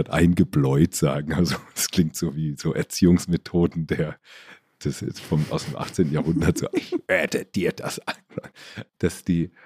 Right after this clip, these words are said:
wie heißt der Spruch, „Hoch die Hände, Wochenende.“ Und dann wecke ich dann schon morgens meine Kinder und dann sage ich, „Was ist heute für ein Tag?“ „Es ist Freitag.“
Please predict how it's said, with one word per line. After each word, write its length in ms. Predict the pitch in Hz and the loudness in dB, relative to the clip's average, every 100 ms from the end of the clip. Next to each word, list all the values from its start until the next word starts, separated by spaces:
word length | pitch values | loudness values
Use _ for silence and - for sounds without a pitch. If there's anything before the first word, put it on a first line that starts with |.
| - - _ _ | -20 -20 _ _
wie 160 | 92 | -2
heißt 140 | 101 101 | 0 0
der 60 | |
Spruch, 380 | - - 92 - _ _ _ _ - | 0 2 0 0 _ _ _ _ 4
„Hoch 260 | 151 208 | 6 6
die 220 | - 175 120 | 0 0 4
Hände, 360 | 175 180 165 | 4 4 6
Wochenende.“ 800 | 147 - 143 - 117 107 95 85 - - - - - | 4 4 -2 2 4 4 4 2 -4 -14 -14 -14 -6
Und 220 | 107 104 | -6 -4
dann 340 | 92 92 - _ | -6 -8 -14 _
wecke 240 | 98 - | -6 -4
ich 80 | 123 | -2
dann 180 | 107 104 | 0 0
schon 160 | 104 | 0
morgens 340 | 95 90 110 - | 0 0 -2 0
meine 240 | 90 90 | 0 0
Kinder 360 | - - 104 107 | -4 -4 0 0
und 60 | |
dann 120 | 98 90 | 0 -2
sage 120 | 90 | -6
ich, 80 | - _ _ _ _ | -8 _ _ _ _
„Was 260 | - 135 165 | 2 4 4
ist 200 | 180 190 135 | 2 4 4
heute 180 | 165 | 4
für 220 | - - - | 2 0 4
ein 260 | 110 190 | 4 4
Tag?“ 680 | - 107 123 139 143 - - _ _ | 2 0 2 0 -2 -10 -20 _ _
„Es 140 | - - | -8 -6
ist 120 | - | -6
Freitag.“ 500 | - - 101 - | -8 -2 0 0